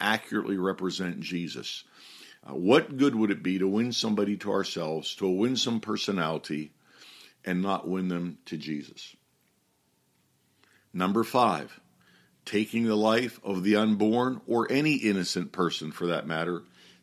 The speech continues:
is clearly unacceptable and not okay. The scripture is so chock full of references to the innocent. God established seven cities of refuge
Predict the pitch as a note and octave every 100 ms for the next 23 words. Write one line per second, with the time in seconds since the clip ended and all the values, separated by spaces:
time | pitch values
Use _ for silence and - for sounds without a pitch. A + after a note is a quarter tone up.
0 | _ G#2 G2+ - - C#3 A2+ G2 G2 -
1 | _ _ _ G2+ A2 A#2 - - F#2+ -
2 | D2+ E2 E2 - _ _ _ - F2+ F2
3 | F#2 F2+ F#2 F2+ F#2 D2+ - - - -
4 | - _ G3+ F#3+ - D3+ - C#3 B2+ -
5 | - G2+ G2 - B2+ B2+ A2 - - A#2
6 | G#2+ - - C3 A#2+ F2 E2+ - - -
7 | - _ G2 F2+ F2+ A#2 A#2+ G2 F#2 -
8 | E2 D#2+ E2 - - - _ _ - A2
9 | G2+ G#2 - A#2+ A#2 G#2 - C2 - -
10 | _ - - _ F2+ A#2+ C3+ D3 A#2+ -
11 | _ G#2+ G#2 - A#2 A2 G#2 - - C3+
12 | C3+ C#3 C3 - - C#3+ C#3+ C3+ A2+ -
13 | G2+ F#2 A2 A#2+ - E2 C#2+ -